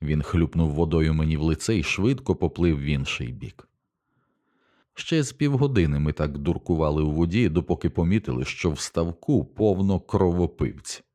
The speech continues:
Ми пірнали, плавали під водою, топили один одного, а тоді Верн виплив на мілководдя, пірнув під воду і став на руки.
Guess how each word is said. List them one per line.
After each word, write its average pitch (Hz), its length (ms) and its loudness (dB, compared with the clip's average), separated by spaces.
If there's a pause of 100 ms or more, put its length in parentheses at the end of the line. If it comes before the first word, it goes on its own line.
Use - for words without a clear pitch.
(200)
Ми 127 220 4
пірнали, 107 560 2
плавали 98 520 2
під 78 200 -4
водою, 76 400 2
топили 92 600 2
один 78 340 2
одного, 71 460 -2 (320)
а 69 120 -4
тоді 80 280 0
Верн 73 400 0
виплив 71 480 -2
на 73 160 0
мілководдя, 80 800 2
пірнув 85 500 0
під 82 220 0
воду 87 320 0
і 76 60 0
став 117 360 -6
на 117 120 -2
руки. - 380 -8